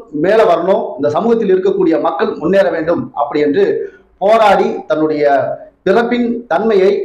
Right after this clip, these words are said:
புகழை நிலைநாட்டக்கூடியவர்கள் சில பேர் தான் இருப்பாங்க. அதில்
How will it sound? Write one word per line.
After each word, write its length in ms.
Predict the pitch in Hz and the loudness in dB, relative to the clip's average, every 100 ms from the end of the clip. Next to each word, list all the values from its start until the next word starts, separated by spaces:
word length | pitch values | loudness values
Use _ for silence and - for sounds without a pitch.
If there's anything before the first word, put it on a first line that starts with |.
| - - - _ | -6 -10 -16 _
புகழை 400 | - 202 220 202 202 202 147 | -4 2 4 4 2 0 -2
நிலைநாட்டக்கூடியவர்கள் 960 | 180 226 190 165 160 156 151 147 - - | 0 2 2 0 0 2 2 2 -2 -2
சில 280 | - 190 196 | -4 0 0
பேர் 200 | 185 160 | 2 0
தான் 120 | 170 | -2
இருப்பாங்க. 320 | 156 151 131 113 - | -2 -2 -4 -4 -4
அதில் 340 | 151 190 226 | -2 -2 -2